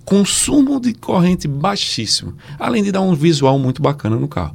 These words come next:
Muitas pessoas acham que tá se usando muito led em carro por uma questão estética. Também, mas a função principal é que ele gera feixe luminoso com baixo consumo de corrente. E a gente tem falado aqui sobre bateria, carro híbrido, carro elétrico. Você imagina que se o farol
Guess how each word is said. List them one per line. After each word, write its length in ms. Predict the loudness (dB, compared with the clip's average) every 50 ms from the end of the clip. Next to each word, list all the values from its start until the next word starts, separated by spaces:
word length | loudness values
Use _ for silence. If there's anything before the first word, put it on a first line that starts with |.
| -12 -12 -2
Muitas 320 | 2 2 2 4 2 -2
pessoas 340 | 0 0 0 0 0 0 2
acham 300 | 2 0 0 2 0 -2
que 140 | -2 -2 -4
tá 160 | -2 -2 -4
se 120 | -2 -2 -4
usando 300 | -2 0 0 0 2 0
muito 240 | 0 -2 -2 -2
led 320 | 0 0 2 0 0 0 -4
em 80 | -6
carro 340 | -4 -2 0 0 2 0 0
por 140 | -2 -2 -4
uma 60 | -2
questão 260 | -2 -4 -4 -2 -4
estética. 480 | -4 -4 -2 -4 -4 -4 -4 -8 -14 -20 -20 _ -18 -4
Também, 600 | -2 -2 0 0 -2 0 0 0 0 -2 -6 -6
mas 220 | -6 -6 -4 -2 -4
a 60 | -4
função 400 | -2 -2 -2 0 0 0 -2 -2
principal 580 | 0 0 0 0 -2 -2 0 0 2 2 2 0 -4 -12 -6
é 120 | -6 -6 0
que 100 | 2 2
ele 80 | 2
gera 260 | 2 2 2 2 2 0
feixe 440 | -2 -6 -6 0 2 2 2 2 0
luminoso 520 | 0 2 2 4 4 4 4 4 2 0
com 200 | -4 -8 -8 -4
baixo 280 | -2 -2 -2 -2 -4 -4
consumo 340 | -6 -6 -6 -6 -6 -6 -8
de 60 | -6
corrente. 400 | -6 -6 -4 -4 -4 -6 -10 -16 -20 -18 -18 -8 -4
E 40 | -2
a 60 | 0
gente 160 | 2 0 0
tem 100 | 0 -2
falado 280 | -2 0 -2 -2 -2 -2
aqui 160 | -6 -6 -8
sobre 240 | -6 -4 -4 -2 -2
bateria, 500 | -2 -2 -2 -4 -6 -4 -4 -4 -6 -6
carro 320 | -6 -6 -4 -2 -2 0
híbrido, 220 | 0 0 -2 -4
carro 180 | -6 -6 -6 -4
elétrico. 320 | 0 0 0 -2 -2 -10 -18 -18 -18 -16 -10
Você 160 | -2 0 2
imagina 400 | 2 2 2 2 2 4 2 4
que 120 | 2 2
se 380 | 2 2 2 2 2 2 2 2
o 80 | 0 0
farol 720 | -4 -10 -4 0 2 4 4 6 4 4 4 4 2 -2